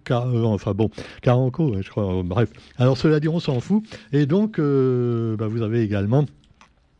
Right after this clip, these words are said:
donc, les nouveaux. Alors, Attal, évidemment, le, le nouveau Premier ministre, euh, qui va former son gouvernement. Ah oui. Alors, des courriers des lecteurs intéressants et polémiques. «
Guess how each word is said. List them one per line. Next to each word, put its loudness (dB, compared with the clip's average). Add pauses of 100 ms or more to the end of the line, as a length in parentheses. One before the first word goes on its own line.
(200)
donc, -2
les 2
nouveaux. 2
Alors, -2
Attal, 0
évidemment, -4
le, -6 (340)
le 2
nouveau 2
Premier -2
ministre, -2
euh, -4
qui -10
va -2
former 0 (180)
son 0
gouvernement. 0
Ah -2
oui. -2 (300)
Alors, 0
des 2
courriers 0
des 2
lecteurs 0
intéressants 0
et 0
polémiques. « 0